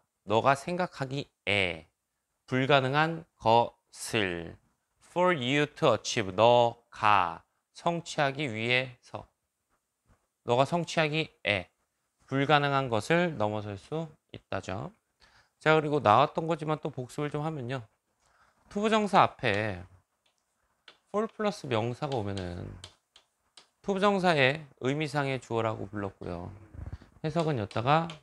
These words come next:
은는이가 붙인다고 했고요. 하나 더. For you가 없다고 생각하면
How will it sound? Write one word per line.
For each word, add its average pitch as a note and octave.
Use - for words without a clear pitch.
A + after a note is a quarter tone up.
은는이가 B2+
붙인다고 G#2+
했고요. G#2
하나 D3
더. A#2+
For G#3+
you가 E3
없다고 C#3
생각하면 G2+